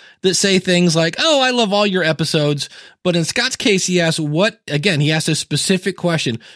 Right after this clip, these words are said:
which one was your favorite and which one was your least favorite, which in some cases was kinda confusing.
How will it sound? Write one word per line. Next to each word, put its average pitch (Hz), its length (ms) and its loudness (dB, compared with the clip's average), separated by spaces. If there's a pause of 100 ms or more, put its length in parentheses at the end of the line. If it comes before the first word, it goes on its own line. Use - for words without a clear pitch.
(160)
which 175 220 0
one 190 180 2
was 156 300 0
your 127 220 0
favorite 196 540 0
and 131 200 -2
which 147 220 -4
one 151 340 0
was 139 340 0
your 156 180 0
least 233 320 -2
favorite, 120 560 -2 (360)
which 180 240 -2
in 196 80 2
some 262 200 0
cases 190 480 0
was 185 240 0
kinda 185 240 2
confusing. 180 580 0